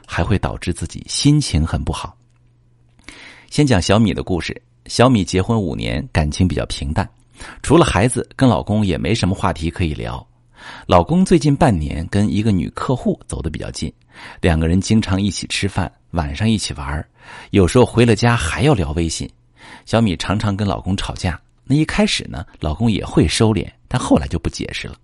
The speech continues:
越不解释，小米越生气，觉得老公变了心，不负责任，是个渣男，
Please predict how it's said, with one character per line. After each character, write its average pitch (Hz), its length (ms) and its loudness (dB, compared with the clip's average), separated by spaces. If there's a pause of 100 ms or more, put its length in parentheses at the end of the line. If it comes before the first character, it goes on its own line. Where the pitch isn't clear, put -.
(480)
越 180 120 10
不 131 80 4
解 104 220 0
释， - 260 -4
小 - 180 -2
米 85 160 -2
越 85 120 -2
生 82 240 -2
气， - 260 -10 (240)
觉 - 140 -2
得 85 100 -2
老 67 140 -6
公 85 200 -2
变 92 220 2
了 71 80 -4
心， 92 480 2
不 90 100 -4
负 87 140 -2
责 73 180 -4
任， 82 220 -4
是 - 160 -6
个 - 140 -14
渣 95 140 -2
男， 71 220 -6